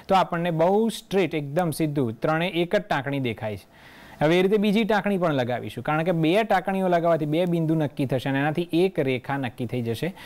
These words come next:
એ આપણું નિર્ગમન કોણ દર્શાવશે. જો આ જગ્યાએ એક્ઝેક્ટ આપણે જો ટાંકણી લગાવી દઈએ,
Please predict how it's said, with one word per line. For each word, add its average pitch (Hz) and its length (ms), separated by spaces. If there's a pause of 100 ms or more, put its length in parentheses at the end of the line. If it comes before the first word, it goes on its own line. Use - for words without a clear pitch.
(180)
એ 180 160
આપણું 151 340
નિર્ગમન 135 500
કોણ 110 200
દર્શાવશે. 110 380
જો 139 120
આ 147 240
જગ્યાએ 165 340
એક્ઝેક્ટ 147 420
આપણે 156 240
જો 160 100
ટાંકણી 151 380
લગાવી 180 320
દઈએ, 120 240